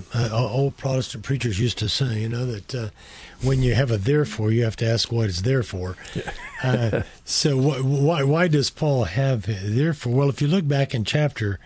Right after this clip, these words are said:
Speaker 1: four that we talked about a few weeks ago, uh, verses twenty-four and twenty-five, especially toward verse twenty-five, you can see it says that Christ was delivered up for our, or because of our transgressions,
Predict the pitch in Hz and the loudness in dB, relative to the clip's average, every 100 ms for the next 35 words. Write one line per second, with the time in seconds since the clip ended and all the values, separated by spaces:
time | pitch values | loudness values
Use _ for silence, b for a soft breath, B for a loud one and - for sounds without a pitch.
0 | B B B - - 175 208 92 92 107 | B B B -12 -2 2 2 2 0 -2
1 | B B B B B - 120 113 117 113 | B B B B B -4 -2 0 2 2
2 | 104 131 123 117 101 101 - 120 151 180 | 2 -2 0 -2 -2 -4 -4 0 0 -2
3 | - 98 101 101 101 101 104 104 98 107 | -4 -2 0 0 0 -2 -2 0 2 2
4 | 147 - 101 - 143 131 101 - 117 104 | 2 2 0 0 0 2 0 0 0 0
5 | - 113 92 - 190 151 92 85 B B | 0 -2 -2 -2 0 0 -2 -6 B B
6 | B B - - 170 131 - 139 117 113 | B B -6 -2 0 0 0 0 2 0
7 | - 143 107 - 180 160 98 110 107 104 | 0 0 -2 0 0 2 2 0 0 0
8 | - 196 143 85 - B B B B B | 2 2 0 -2 -10 B B B B B
9 | 135 - 165 131 117 101 - - 170 190 | -2 2 2 2 0 -4 -8 0 2 2
10 | - 127 110 87 110 120 160 139 123 120 | 0 0 0 2 2 4 4 2 2 -2
11 | - - 151 156 113 123 110 113 113 - | -6 -4 -2 0 2 0 2 2 0 2
12 | 175 151 117 117 113 - 113 95 98 143 | 2 2 2 0 0 -2 -2 -2 0 0
13 | 180 - 87 98 - | 0 -4 -6 -8 -8